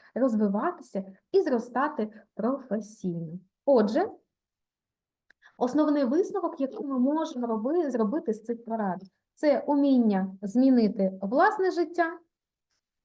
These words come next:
це вміння гнучко адаптувати свою поведінку під ситуації, це мати цінності та сенс життя, вміти турбуватися про себе та близьких,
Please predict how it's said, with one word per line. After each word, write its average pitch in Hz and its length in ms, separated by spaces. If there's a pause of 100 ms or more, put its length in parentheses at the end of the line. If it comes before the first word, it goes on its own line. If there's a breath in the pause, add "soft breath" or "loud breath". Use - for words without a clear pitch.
(120)
це 185 360
вміння 285 340
гнучко 277 420
адаптувати 247 640
свою 233 360
поведінку 220 560
під 196 180
ситуації, 196 800 (460)
це 302 340
мати 285 360
цінності 339 720
та 226 320
сенс 220 540
життя, 311 420 (680 soft breath)
вміти 330 320
турбуватися 349 640
про 320 180
себе 339 440
та 254 260
близьких, 233 680